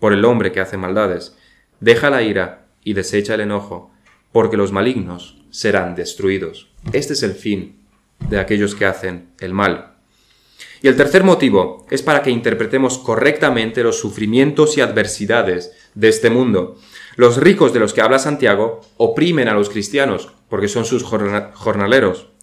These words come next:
Los hacen sufrir, no les pagan los que debe-, lo que de-, lo que les deben,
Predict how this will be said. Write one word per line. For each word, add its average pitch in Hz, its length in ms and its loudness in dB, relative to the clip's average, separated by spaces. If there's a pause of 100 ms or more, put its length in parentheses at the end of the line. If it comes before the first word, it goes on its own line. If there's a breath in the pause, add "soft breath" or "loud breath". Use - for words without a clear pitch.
(120)
Los 101 200 -2
hacen 117 220 0
sufrir, 139 540 2
no 110 140 0
les 101 160 0
pagan 120 280 2
los 135 140 0
que 151 120 2
debe-, 117 280 4
lo 113 160 0
que 127 140 -2
de-, 120 180 2
lo 110 160 -2
que 127 80 -2
les 131 160 0
deben, 113 380 0